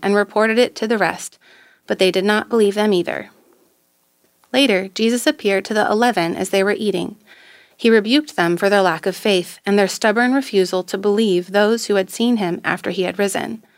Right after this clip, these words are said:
He said to them, "Go into all the world and preach the gospel to all creation. Whoever believes and is baptized will be saved, but whoever does not believe will be condemned. And these signs will accompany those who believe.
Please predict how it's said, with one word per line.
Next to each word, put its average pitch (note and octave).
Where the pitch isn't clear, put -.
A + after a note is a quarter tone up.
He C#4
said A#3
to G3
them, F#3+
"Go C4
into -
all A#3+
the D4+
world G#3+
and G3
preach -
the A#3+
gospel F#3+
to -
all F3
creation. G3+
Whoever C4
believes A3
and G3+
is B3
baptized G3
will G3+
be G#3+
saved, G3
but -
whoever G#3+
does F#3+
not A#3+
believe F3+
will G3
be G3
condemned. F3+
And G3
these C4
signs G#3
will G#3
accompany A3+
those F#3+
who G#3+
believe. F#3+